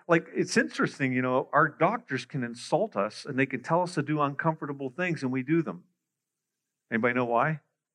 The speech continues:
You say, "You know, Ken, you're fat. Like, you see this blubber shaking around there, you know, you, you, you gotta lose some weight, you know, you're gonna die of a heart attack, you know, or you need to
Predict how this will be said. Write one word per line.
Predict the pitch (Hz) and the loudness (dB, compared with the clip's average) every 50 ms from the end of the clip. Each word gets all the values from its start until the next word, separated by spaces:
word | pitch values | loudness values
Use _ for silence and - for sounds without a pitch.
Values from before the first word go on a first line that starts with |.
| _ _ _ _ _ - | _ _ _ _ _ -4
You | 147 | -2
say, | 135 - 151 147 143 - - - _ | 0 2 2 2 2 -2 -8 -12 _
"You | 175 | 0
know, | 170 185 180 180 - - _ _ _ _ _ - | 0 0 0 -4 -10 -18 _ _ _ _ _ -4
Ken, | - 185 196 202 190 214 - | 0 2 2 2 2 0 -4
you're | 160 143 | -6 -6
fat. | 143 - - - 202 185 120 - - _ _ _ _ _ _ _ _ _ _ _ _ _ _ _ _ _ _ _ _ _ - | -6 -6 -4 0 2 2 2 0 -2 _ _ _ _ _ _ _ _ _ _ _ _ _ _ _ _ _ _ _ _ _ -2
Like, | 143 135 143 | 0 0 0
you | 147 | -2
see | 143 - 196 | 0 0 2
this | 165 175 175 180 | 2 2 0 -2
blubber | - 110 123 127 156 147 160 156 | -2 0 2 2 4 4 2 2
shaking | - - 170 165 175 170 | 2 2 0 2 2 2
around | 147 165 160 160 170 165 | 2 4 4 4 4 4
there, | 160 165 160 | 4 4 4
you | 156 156 151 | 4 2 0
know, | 165 | -2
you, | 160 160 170 165 165 165 160 | -4 -4 -4 -6 -8 -10 -10
you, | 147 170 185 165 165 160 156 170 185 | -12 -10 -10 -10 -10 -10 -12 -12 -2
you | 170 170 190 | 2 4 4
gotta | 190 165 | 6 8
lose | 156 165 160 - | 6 6 6 4
some | 139 127 127 | 2 2 4
weight, | 135 170 214 185 - - | 6 6 6 6 6 4
you | 143 127 | 2 0
know, | 131 | 2
you're | 131 139 139 | 2 2 2
gonna | 147 135 127 | 0 0 2
die | 117 147 147 151 | 4 6 6 6
of | 135 | 4
a | 123 | 4
heart | 127 160 165 170 | 4 4 4 4
attack, | 156 - 120 107 104 95 90 - | 4 4 4 4 4 4 2 -2
you | 120 110 | -8 -8
know, | 113 113 | -6 -2
or | 113 110 110 - - - - - - | -2 -2 -4 -4 -10 -16 -16 -14 -6
you | - 120 143 | -2 2 2
need | 175 190 147 | 2 2 2
to | 123 104 | 0 -4